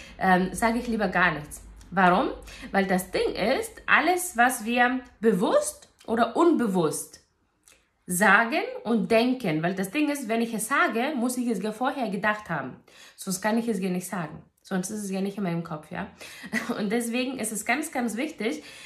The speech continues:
ähm, dass du aufpasst und ich, ich garantiere dir, dass es mit der Zeit wirklich viel, viel einfacher wird, ähm, was du denkst und vor allem, was du sagst. In welche Diskussion du mit einsteigst und in welche Diskussion du einfach aufhörst, dich umdrehst und gehst.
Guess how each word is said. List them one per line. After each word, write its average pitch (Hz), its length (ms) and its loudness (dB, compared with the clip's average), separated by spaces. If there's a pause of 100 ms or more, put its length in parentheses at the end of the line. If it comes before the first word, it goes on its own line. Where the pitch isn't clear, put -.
(160)
ähm, 208 300 2
dass 202 200 -4
du - 80 -6
aufpasst 294 1000 0 (380)
und 190 160 -2
ich, - 240 -8 (420)
ich - 140 -12
garantiere 220 520 0
dir, 190 220 -2
dass 214 180 -6
es 196 120 -6
mit 208 140 -4
der 190 100 -4
Zeit 247 300 -2
wirklich 247 320 -6
viel, 311 220 -4
viel 262 200 -6
einfacher 196 480 -6
wird, 202 220 -4 (400)
ähm, 196 420 2 (100)
was 208 300 -2
du 233 80 -4
denkst 233 360 -6
und 233 120 -4
vor 220 120 0
allem, 226 180 0
was 220 180 -2
du 226 80 -6
sagst. 180 560 -4 (300)
In 180 120 0
welche 233 240 0
Diskussion 240 720 -2
du 226 80 -4
mit 196 260 -2
einsteigst 269 760 -4
und 220 120 -2
in 220 80 0
welche 233 220 -2
Diskussion 226 560 -4
du 226 80 -4
einfach 196 380 -6
aufhörst, 302 580 0 (300)
dich - 200 -10
umdrehst 254 460 -2
und 202 160 -2
gehst. - 400 -6